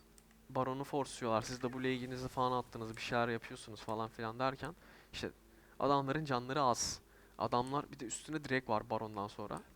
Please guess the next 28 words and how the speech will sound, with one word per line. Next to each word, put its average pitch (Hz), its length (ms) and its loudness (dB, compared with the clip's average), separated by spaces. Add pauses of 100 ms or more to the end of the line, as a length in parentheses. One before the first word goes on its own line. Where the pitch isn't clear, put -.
(340)
Siz 185 240 -2
burada 165 180 0
pok 170 220 0
atmaya 147 280 4
çalışıyorsunuz. 110 640 -6
Adamların 131 400 0
canını 123 260 -8
düşürmeye 117 340 -6
çalışıyorsunuz. - 580 -12
Adamlar 160 580 2
buradan 147 320 0 (800)
geliyorlar 147 380 4
üstünüze. 110 600 -6 (340)
Siz 151 280 -10
buraya 147 280 2
kadar, 117 380 2 (140)
kadar 120 260 4
geldiniz. 123 600 0 (200)
Bir 139 140 8
adam 113 240 6
buraya 123 200 2
geldi. 151 340 0 (300)
Bakın. 104 280 -2 (760)
Ben 143 220 4
burada 165 220 2
hepsine 156 480 2
damage 131 260 0
atıyorum. 95 340 -8